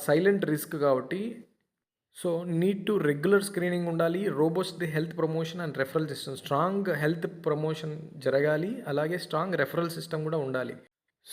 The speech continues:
So ఈ సిహెచ్ఓ క్యాడర్ లాంటి వాళ్ళని రెగ్యులర్ సర్వీస్గా గుర్తించి మరింత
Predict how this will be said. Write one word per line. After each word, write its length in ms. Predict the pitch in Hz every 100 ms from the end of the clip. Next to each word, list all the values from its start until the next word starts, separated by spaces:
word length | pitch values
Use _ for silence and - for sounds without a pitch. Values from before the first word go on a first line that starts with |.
| - -
So 280 | 202 214 - 175
ఈ 100 | 180
సిహెచ్ఓ 500 | - 208 226 226 214
క్యాడర్ 360 | 180 165 165
లాంటి 340 | 165 156 156 151
వాళ్ళని 420 | 151 147 160 175
రెగ్యులర్ 400 | 147 139 165 175
సర్వీస్గా 400 | 165 165 156 160
గుర్తించి 600 | 147 135 - 147 143 160
మరింత 680 | 139 156 196 202 202 156